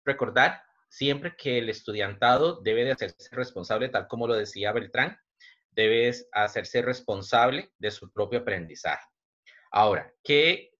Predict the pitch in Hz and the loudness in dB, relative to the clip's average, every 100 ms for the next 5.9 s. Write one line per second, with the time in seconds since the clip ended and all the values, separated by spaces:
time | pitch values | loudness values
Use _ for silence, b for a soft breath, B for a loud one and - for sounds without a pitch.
0 | _ 156 165 - 180 151 156 170 131 - | _ 0 0 0 0 0 -2 -4 -4 -4
1 | 131 147 139 160 156 104 - 151 175 - | -2 0 0 0 -6 -10 0 2 2 -4
2 | B B B - 123 123 120 120 - _ | B B B 2 4 6 4 2 -2 _
3 | _ 131 123 117 117 - 143 180 - _ | _ 0 2 0 -2 0 0 0 -8 _
4 | _ _ - 127 120 117 113 - 113 113 | _ _ -2 -2 0 -4 -8 -8 -8 -6
5 | 110 - 110 117 127 135 156 185 | -8 -10 -8 -2 0 -2 -8 -10